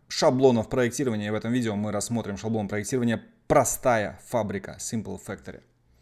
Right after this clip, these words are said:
Начнем с определения. Refactoring Guru.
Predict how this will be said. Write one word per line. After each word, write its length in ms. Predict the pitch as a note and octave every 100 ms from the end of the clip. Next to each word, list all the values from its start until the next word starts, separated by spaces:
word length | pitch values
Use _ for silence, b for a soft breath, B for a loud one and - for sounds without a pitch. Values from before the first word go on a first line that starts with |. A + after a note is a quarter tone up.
| B B B B B B B B B B B B _ -
Начнем 680 | C3 D#3+ - A3 G#3 C#3+ - -
с 160 | -
определения. 720 | D#3 D3+ C3 C3 A2+ F#2+ D#2+ - _ - - _ _ _ _ _ _ _ -
Refactoring 580 | G#2 C3+ E3+ - F3 D#3
Guru. 380 | C#3+ G#2 E2